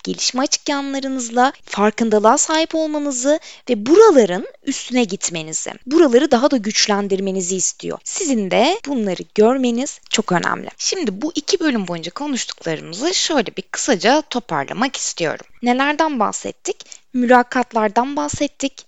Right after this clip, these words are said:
Yetkinliğe dayalı mülakat tekniğinin nasıl bir teknik olduğundan bahsettik.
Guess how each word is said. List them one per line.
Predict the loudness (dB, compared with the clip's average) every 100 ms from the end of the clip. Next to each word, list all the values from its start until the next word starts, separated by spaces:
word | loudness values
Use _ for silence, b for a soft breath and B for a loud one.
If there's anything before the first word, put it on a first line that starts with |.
| _
Yetkinliğe | 0 2 2 -2 -2 0
dayalı | 0 0 0
mülakat | 0 -2 -2 -6 -6
tekniğinin | -4 -4 -2 -2 0 -2
nasıl | -4 -4 -2
bir | -4
teknik | -4 -8 -8 -12 -8
olduğundan | -8 -6 -2 -2 -2
bahsettik. | -4 -4 -6 -8 -8 -16